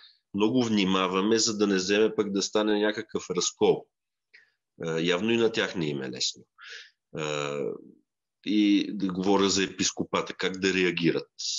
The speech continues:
Е, много от, от тези хора дойдоха в covid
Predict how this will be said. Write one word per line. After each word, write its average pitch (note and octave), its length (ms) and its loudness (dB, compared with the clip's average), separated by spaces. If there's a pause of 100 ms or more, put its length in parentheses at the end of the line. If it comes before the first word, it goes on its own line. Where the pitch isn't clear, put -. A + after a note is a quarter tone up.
(200)
Е, E2 40 -2 (1700)
много G#2+ 300 2
от, - 240 -2 (180)
от F2 180 -4
тези F#2+ 240 0
хора G2+ 300 2
дойдоха G2+ 380 2
в - 40 -6
covid C#2 300 -2